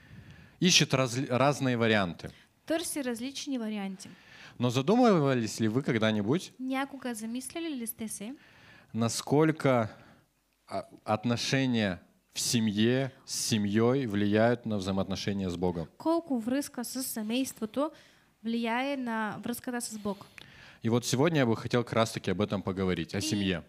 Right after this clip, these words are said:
Speaker 2: искам да поговоря днес за семейство.
Speaker 1: Давайте откроем первое место на сегодня.
Speaker 2: Да отворим първо място за днес.
Speaker 1: Первое послание Тимофея, пятая глава, восьмой стих.
Speaker 2: Първо послание към Тимотей, пета глава,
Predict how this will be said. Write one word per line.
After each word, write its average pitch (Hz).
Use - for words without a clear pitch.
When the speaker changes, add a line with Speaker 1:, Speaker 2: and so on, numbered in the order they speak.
Speaker 2:
искам 302
да 262
поговоря 254
днес 254
за 247
семейство. 220
Speaker 1:
Давайте 127
откроем 110
первое 107
место 143
на 131
сегодня. 117
Speaker 2:
Да 262
отворим 285
първо 294
място 269
за 240
днес. 247
Speaker 1:
Первое 120
послание 110
Тимофея, 117
пятая 110
глава, 117
восьмой 107
стих. -
Speaker 2:
Първо 294
послание 269
към 233
Тимотей, 226
пета 269
глава, 220